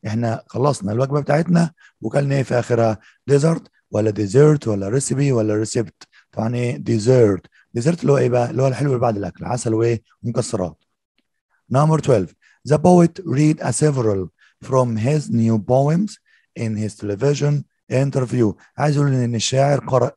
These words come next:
إيه؟ عديدة من القصائد بتاعته في التلفزيون. هي في مقابلة التلفزيونية هتبقى إيه؟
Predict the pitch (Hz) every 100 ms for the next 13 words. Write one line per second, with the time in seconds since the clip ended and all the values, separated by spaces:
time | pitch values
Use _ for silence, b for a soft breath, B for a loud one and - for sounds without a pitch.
0 | - 139 143 104 95 101 117 143 156 147
1 | b b 120 135 107 - b - - 101
2 | 135 104 107 113 131 131 107 - 98 80
3 | 107 143 - b b 110 - 117 131 123
4 | 123 113 113 120 113 110 120 120 117